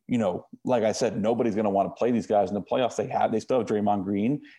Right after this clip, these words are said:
And look, they still have pieces to throw at the board. They have that nine point three million dollar disabled player exception that Klay's injury created. They still have, um, parts of their mid-level. Obviously, they have a hefty tax bill, but,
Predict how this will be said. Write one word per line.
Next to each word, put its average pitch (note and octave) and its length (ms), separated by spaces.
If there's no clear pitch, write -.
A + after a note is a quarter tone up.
And A#2+ 160
look, D3 160
they G2+ 120
still C#3 200
have A#2+ 220
pieces C3+ 400
to G#2+ 80
throw A2 200
at G#2 100
the G#2+ 60
board. A2+ 300
They G2 140
have G#2 320
that G#2 180
nine G2+ 300
point G#2+ 280
three G#2+ 160
million G2+ 320
dollar G2+ 320
disabled G#2 480
player A2+ 360
exception A2+ 600
that G#2+ 280
Klay's G2+ 320
injury A#2 340
created. A#2 480
They G2 140
still G#2 320
have, G2 400
um, F#2+ 320
parts - 260
of G2 60
their G2+ 120
mid-level. A2 520
Obviously, G#2 380
they G2+ 100
have G2 180
a F#2+ 60
hefty A2 320
tax G#2 460
bill, G#2 200
but, G#2 320